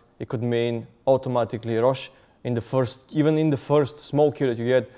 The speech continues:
could result into getting a Rosh. And for the, uh, for Lifestealer, or doesn't matter what hero, let's say it's a T A,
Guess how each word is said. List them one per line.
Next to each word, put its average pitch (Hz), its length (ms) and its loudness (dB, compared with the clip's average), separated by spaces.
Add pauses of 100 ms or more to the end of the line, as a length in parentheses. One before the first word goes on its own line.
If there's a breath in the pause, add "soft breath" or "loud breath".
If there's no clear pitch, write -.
(160 loud breath)
could 139 180 0
result 123 460 2
into 120 220 -4
getting 120 240 2
a 113 80 0
Rosh. 139 300 -2 (340 soft breath)
And 117 280 0
for 117 120 -6
the, 120 120 -2
uh, 120 200 6
for 117 320 -2
Lifestealer, 135 520 -2
or 135 140 4
doesn't 156 260 4
matter 160 200 2
what 139 120 2
hero, 143 300 2 (400 loud breath)
let's 117 160 -2
say 120 380 2
it's 113 100 -6
a 110 60 -6
T 127 200 -2
A, 127 160 0